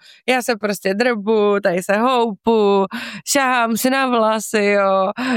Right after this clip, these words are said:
a dívám se na tu kytičku, kterou jsem si tam dala, aby když přemýšlím, jsem se nedívala dolů, ale dívala se nahoru a nedokážu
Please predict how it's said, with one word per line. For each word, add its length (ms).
a 80
dívám 380
se 120
na 100
tu 120
kytičku, 480
kterou 320
jsem 180
si 100
tam 220
dala, 240
aby 240
když 220
přemýšlím, 540
jsem 180
se 100
nedívala 520
dolů, 300
ale 240
dívala 380
se 140
nahoru 440
a 60
nedokážu 580